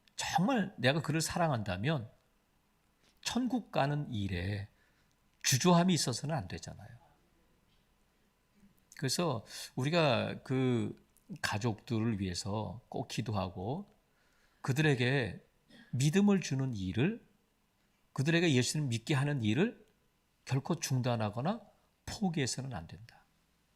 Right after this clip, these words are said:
그것이 저와 여러분에게 주신 사역지이고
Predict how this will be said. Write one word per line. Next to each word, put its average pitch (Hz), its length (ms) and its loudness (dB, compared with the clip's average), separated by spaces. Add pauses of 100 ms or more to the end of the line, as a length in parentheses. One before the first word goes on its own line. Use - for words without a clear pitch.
(1040)
그것이 196 720 4 (500)
저와 151 360 4
여러분에게 127 600 -2
주신 123 480 -4
사역지이고 107 1160 -2